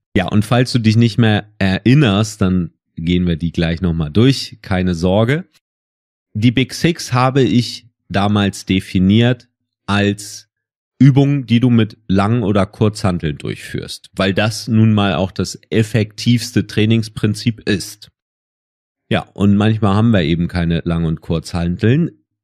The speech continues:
Deswegen erfährst du jetzt, wie du das Konzept der Big Six ganz leicht auf das Training mit dem eigenen Körpergewicht übertragen kannst. Und auch hier nochmal der Hinweis, die heutige Folge basiert auf einem Gastartikel,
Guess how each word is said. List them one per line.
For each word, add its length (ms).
Deswegen 760
erfährst 600
du 80
jetzt, 500
wie 260
du 120
das 260
Konzept 560
der 120
Big 300
Six 580
ganz 360
leicht 420
auf 120
das 220
Training 400
mit 160
dem 240
eigenen 460
Körpergewicht 800
übertragen 840
kannst. 520
Und 200
auch 200
hier 160
nochmal 260
der 100
Hinweis, 680
die 80
heutige 420
Folge 560
basiert 580
auf 260
einem 340
Gastartikel, 960